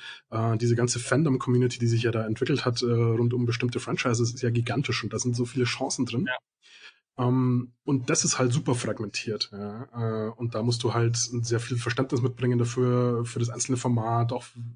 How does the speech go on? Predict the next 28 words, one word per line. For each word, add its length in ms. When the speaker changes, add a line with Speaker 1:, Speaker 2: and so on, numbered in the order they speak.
Speaker 1:
für 80
die 60
Leute. 340
Und 80
gleichzeitig 400
hast 180
du 40
aber, 120
glaub 140
ich, 80
schon 200
so 100
einen 280
übergreifenden 600
Konsens, 560
dass 160
du 100
irgendwie 220
sagst, 360
die 160
Generation 500
als 160
Ganzes 540
kann 180
ich 120
schon 220
mit, 340
äh, 480